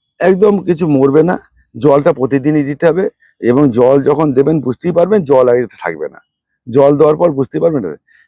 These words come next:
এইবার দেখুন অনেকে তো সিংটার পান না বা সিংটার নেই বা তাদের কাছে গো-, মানে পাওয়ার খুব অসুবিধা,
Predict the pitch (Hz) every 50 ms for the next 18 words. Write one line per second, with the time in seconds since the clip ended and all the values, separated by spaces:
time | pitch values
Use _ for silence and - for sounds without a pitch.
0 | _ - 107 180 190 - 190 180 202 175 196 185 170 160 160 139 170 - - 185
1 | - - 151 147 151 160 170 151 - 131 147 170 190 202 170 107 - _ _ _
2 | _ _ _ _ _ _ _ _ _ _ _ _ _ _ _ - - 147 143 -
3 | - 170 170 170 180 175 156 135 120 123 117 104 90 82 82 _ _ _ - 139
4 | 143 139 135 135 147 143 156 160 160 170 147 127 135 127 117 139 143 135 131 120
5 | 120 117 - - _ _ _ _ _ _ - - 117 120 131 143 131 - 170 143
6 | 123 113 107 110 101 - -